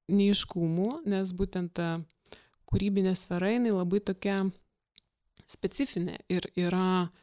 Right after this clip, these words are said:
labai slidžios ribos. Ir kartais, e, žmonėm nesusidu-, nesusiduriančiam su kūryba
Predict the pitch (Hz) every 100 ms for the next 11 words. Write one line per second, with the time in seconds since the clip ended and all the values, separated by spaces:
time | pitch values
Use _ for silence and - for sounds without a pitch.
0 | _ _ _ _ - 185 170 214 208 -
1 | _ _ _ _ _ _ _ _ _ -
2 | 190 - 214 208 180 - 226 175 - -
3 | - - _ _ _ _ _ _ 185 -
4 | - 196 - 180 165 160 - - - _
5 | - - _ _ _ _ _ _ _ _
6 | _ 185 165 175 165 170 175 196 180 175
7 | 170 175 170 - 185 170 175 - 262 294
8 | 277 262 220 208 202 185 - 185 190 196
9 | 208 190 185